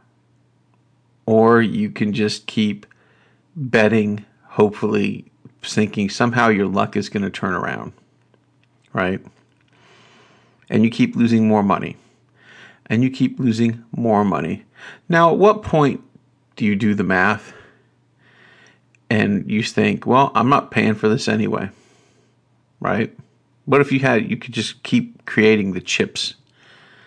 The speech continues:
you know, keep pulling them out of your pocket, counterfeit chips, synthetic chips, right? Or you keep borrowing stuff from your buddy, borrowing his money to do this.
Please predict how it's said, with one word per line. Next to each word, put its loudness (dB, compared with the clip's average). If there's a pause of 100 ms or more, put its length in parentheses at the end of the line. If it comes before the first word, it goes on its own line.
(400)
you 0
know, 0
keep -2
pulling 2
them 2
out 2
of 0
your 0
pocket, -2 (1120)
counterfeit -2
chips, -4
synthetic -2
chips, -6 (1600)
right? -2
Or 8
you 4
keep 0
borrowing 2 (420)
stuff -2
from -2
your 2
buddy, 0 (960)
borrowing 2
his -2
money -8 (360)
to -10
do -8
this. -12